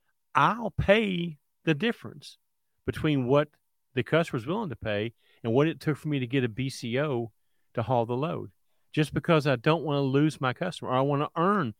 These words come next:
the customer's business, okay? And then I get a B C O to take it,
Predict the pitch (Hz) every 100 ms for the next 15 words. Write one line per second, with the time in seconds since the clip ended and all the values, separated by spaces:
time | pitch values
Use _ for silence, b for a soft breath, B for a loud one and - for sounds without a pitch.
0 | _ 120 - 127 - 131 139 170 127 95
1 | - _ _ _ _ 101 - 143 160 _
2 | _ b b b b 151 147 233 262 220
3 | 196 170 156 160 - 160 139 120 180 208
4 | - 127